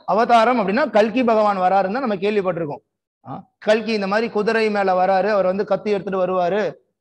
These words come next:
ஆ, இப்படிதான் நம்ம கேள்விப்பட்டிருக்கோம் இல்லையா? ஆ, சைத்தன்ய மகாபிரபு அப்படின்னு சொல்லி எங்கேயுமே கேள்விப்பட்டது இல்லையே. சைத்தன்யர் அப்புறம் எப்படி நீங்க வந்து ஒரு அவதாரம், கிருஷ்ணனுடைய அவதாரம்னு சொல்லலாம்? நீ ஒரு கிருஷ்ணனுடைய பக்தன்னு வேணா சொல்லிக்கோங்க, ஏன்னா அவரே தன்னை பக்தன்னு தான் சொல்லிக்கிட்டாரு,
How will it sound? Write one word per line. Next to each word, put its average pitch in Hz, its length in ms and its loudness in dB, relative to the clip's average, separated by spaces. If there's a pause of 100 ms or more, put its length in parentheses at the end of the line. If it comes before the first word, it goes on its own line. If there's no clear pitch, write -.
(120)
ஆ, - 180 -16 (140)
இப்படிதான் 233 240 0
நம்ம 240 180 0
கேள்விப்பட்டிருக்கோம் 170 680 -2 (100)
இல்லையா? 190 300 2 (580)
ஆ, 185 120 -18 (500)
சைத்தன்ய 285 300 2
மகாபிரபு 240 520 2
அப்படின்னு 240 220 0
சொல்லி 220 640 -2 (200)
எங்கேயுமே 247 600 2 (180)
கேள்விப்பட்டது 202 500 2
இல்லையே. 160 480 -2 (260)
சைத்தன்யர் 247 340 2
அப்புறம் 214 80 2
எப்படி 202 240 -2
நீங்க 214 240 0
வந்து 190 200 0
ஒரு 202 140 4
அவதாரம், 185 640 2
கிருஷ்ணனுடைய 175 360 0
அவதாரம்னு 185 520 2
சொல்லலாம்? 151 420 -4 (560)
நீ 220 160 -4
ஒரு 269 160 0
கிருஷ்ணனுடைய 302 480 -2
பக்தன்னு 302 420 0
வேணா 254 200 0
சொல்லிக்கோங்க, 226 400 -2
ஏன்னா 214 220 0
அவரே 240 220 2
தன்னை 220 300 0
பக்தன்னு 233 220 -4
தான் 240 180 0
சொல்லிக்கிட்டாரு, 175 500 -2